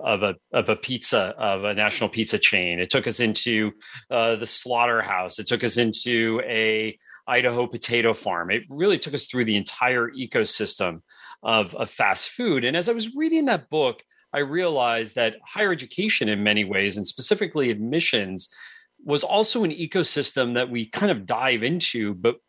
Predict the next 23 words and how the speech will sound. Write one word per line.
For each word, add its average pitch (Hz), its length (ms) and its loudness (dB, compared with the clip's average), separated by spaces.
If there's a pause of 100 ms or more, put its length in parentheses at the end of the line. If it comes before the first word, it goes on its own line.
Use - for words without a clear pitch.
(120)
in 131 160 -4
many 214 220 0
cases, 110 400 -4
we 117 100 -2
don't 123 200 2
understand 104 540 0
it, - 160 -16 (320)
especially 139 640 2
for 110 180 -6
parents 120 440 -2
and 92 80 -8
students 113 360 0
who 101 100 -4
might 104 200 0
be 107 100 0
entering 104 320 0
it 98 120 -2
for 107 100 0
the 95 80 -2
first 165 300 2
time 135 280 0
or 151 80 -2
even 151 300 -2